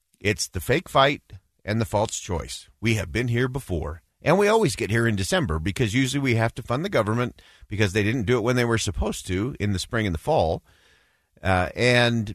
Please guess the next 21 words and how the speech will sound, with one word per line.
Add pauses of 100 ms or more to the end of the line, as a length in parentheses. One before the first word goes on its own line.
because
they
are
stuck
now
saying,
"Well,
we've
got
to
do
this
before
we
go
home
for
the
holidays." (920)
And
it's